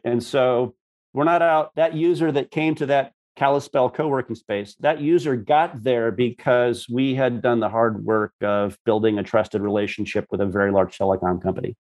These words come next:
right? Who had chosen our platform to use it as the tool that they use to enable their employees to go forth. So we're a hybrid workplace management platform. We're in the service of companies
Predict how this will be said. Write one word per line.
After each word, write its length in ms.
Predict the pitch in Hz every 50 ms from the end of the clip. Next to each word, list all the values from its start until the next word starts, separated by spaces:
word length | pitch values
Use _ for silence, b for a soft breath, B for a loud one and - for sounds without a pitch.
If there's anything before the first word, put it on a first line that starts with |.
| _ _ _ _
right? 200 | 101 101 - -
Who 100 | - 131
had 120 | 123 113 101
chosen 280 | - 143 143 131 147
our 100 | 135 135 -
platform 640 | - 120 110 104 - - - 107 104 104 107 101
to 100 | 104 117
use 260 | 107 113 131 151 135 147
it 100 | 147 135
as 160 | 135 135 -
the 80 | 147
tool 500 | 123 - 175 147 120 113 113 107 110 113
that 180 | 110 117 101 -
they 120 | 120 117
use 340 | 117 123 120 123 123 123 123 -
to 140 | 131 120
enable 400 | 127 127 127 127 135 135 120 120
their 160 | 104 110 104 107
employees 640 | 107 - - 120 113 107 104 104 101 101 - - - -
to 60 | 113
go 140 | - 107 101
forth. 280 | - - - - - _ _ _ _ _ _ _ _
So 420 | - - 131 127 123 120 117 - _ _ _ _ _ _ _ _ _
we're 200 | - 123 147 165
a 140 | 160 147 131
hybrid 520 | 110 135 147 151 143 131 139 135 131 117 110
workplace 760 | 127 135 131 - - _ _ - 131 120 123 123 - - - _
management 680 | 120 113 107 104 120 147 151 135 - 151 160 160 160 - _ _ _
platform. 800 | - 151 147 156 156 - - - 160 160 170 180 202 226 220 - _ _ _ _ _ _ _ _ _ _ _ _ _
We're 200 | 117 120 123 123
in 100 | 120 117
the 100 | 113 104
service 640 | - - - - 131 123 127 131 139 160 156 -
of 180 | - 123 120 -
companies 560 | - - 127 123 - 139 131 135 135 127 -